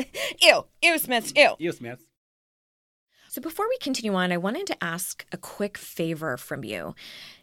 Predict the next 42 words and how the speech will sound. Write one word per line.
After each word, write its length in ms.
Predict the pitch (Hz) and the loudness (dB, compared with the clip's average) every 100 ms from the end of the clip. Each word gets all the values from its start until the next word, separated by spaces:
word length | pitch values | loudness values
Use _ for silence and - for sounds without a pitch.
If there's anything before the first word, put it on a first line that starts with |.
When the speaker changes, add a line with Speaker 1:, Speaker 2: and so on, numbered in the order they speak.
| _ | _
Speaker 1:
Do 100 | 214 | -2
you 100 | 233 349 | 0 0
ever 160 | 403 440 | 2 2
listen 600 | 185 185 196 165 160 175 | 4 2 2 0 0 -4
<laughs> 40 | - | -4
to 280 | - 220 190 | 2 4 4
the 120 | 240 | 0
pod, 580 | - 170 143 90 170 226 | -2 -2 0 2 2 2
and 220 | 170 170 | 0 -2
I 60 | 156 | -2
think 180 | 156 151 | -6 -6
this 180 | 214 - | -4 0
might 200 | 165 - | -2 -2
happen 340 | 151 - 156 | -6 -4 -4
for 140 | - | -2
you, 200 | 147 131 196 | 0 2 0
where 360 | - 160 170 | 0 2 2
you 180 | 156 160 | 4 0
think, 380 | 165 175 156 151 - - - _ _ - | -2 -2 -2 -6 -14 -20 -20 _ _ -4
"Damn, 480 | 269 247 208 143 - 190 | 0 2 2 0 -4 -6
I 40 | |
really 380 | 160 185 269 294 | 0 4 4 4
wish 320 | 214 214 196 | 2 2 2
so-and-so 540 | - 202 190 165 147 | 2 2 2 2 0
could 160 | 139 147 | -2 -6
hear 160 | - 110 | -4 -4
this"? 300 | 71 - - - | -4 -4 -4 -2
Maybe 220 | 170 190 | 2 4
it's 160 | 190 208 | 4 4
your 100 | 208 | -2
coworker 680 | - 180 160 160 147 151 - - | 0 0 0 -2 0 -2 -2 -2
who 380 | 175 170 170 180 - - | 0 2 0 -4 -16 -6
could 180 | 359 392 - | -2 2 4
actually 380 | 165 - 185 | 4 2 0
use 300 | 185 156 156 | 0 0 -2
a 40 | 214 | 0
lesson 360 | 170 - 185 | 0 0 -2
or 80 | 208 | -2
two 240 | 202 226 247 | 0 0 0
on 140 | 269 | 2
boundaries, 640 | 233 320 381 202 - - - | 2 2 2 0 -2 -8 -6
or 420 | 175 170 170 165 | -2 0 0 0